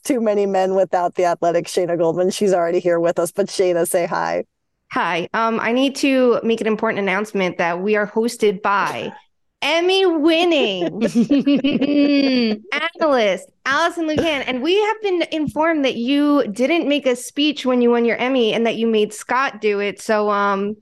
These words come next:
Speaker 2: let's hear it. We need, we need your acceptance speech.
Speaker 1: Well, okay. First of all, Scott is suppo-, Scott Malone, who is,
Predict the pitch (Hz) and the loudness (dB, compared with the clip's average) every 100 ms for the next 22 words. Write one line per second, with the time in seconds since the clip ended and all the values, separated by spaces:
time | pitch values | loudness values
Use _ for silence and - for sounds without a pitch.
0 | - - 311 - 320 440 233 220 277 311 | -20 -6 -6 -2 0 0 0 -2 0 0
1 | 269 269 294 302 277 277 277 302 - 214 | 0 0 0 0 0 -2 -2 -4 -2 -4
2 | 214 160 160 - - _ - 233 277 - | -2 -6 -6 -10 -14 _ -2 2 2 -2
3 | - 285 208 143 - - 247 180 151 165 | -6 -2 -2 -2 -2 -4 -2 0 0 0
4 | - - - - 208 - 220 196 160 - | -4 -12 -6 -2 -2 -4 -4 -4 -6 -6
5 | - - 233 262 254 269 180 85 247 269 | -4 -2 0 0 0 -2 -2 0 -2 2
6 | 226 - 180 | 2 2 0